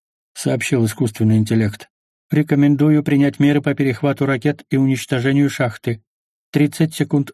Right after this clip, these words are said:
до контакта". "Контрмеры разрешаю",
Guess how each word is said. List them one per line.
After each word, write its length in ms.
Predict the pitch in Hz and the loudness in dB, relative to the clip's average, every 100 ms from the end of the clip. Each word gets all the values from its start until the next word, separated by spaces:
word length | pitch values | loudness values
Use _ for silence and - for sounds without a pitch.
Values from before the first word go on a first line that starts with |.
| - | -6
до 140 | 131 | -2
контакта". 600 | 147 131 123 113 - 107 - _ _ _ _ | -2 0 -2 -2 -6 -6 -10 _ _ _ _
"Контрмеры 960 | - 165 147 131 - 143 139 147 151 147 | -2 0 2 -2 0 2 4 4 4 2
разрешаю", 920 | 143 131 151 - 151 131 127 123 123 | 0 0 0 0 -2 0 0 -2 -4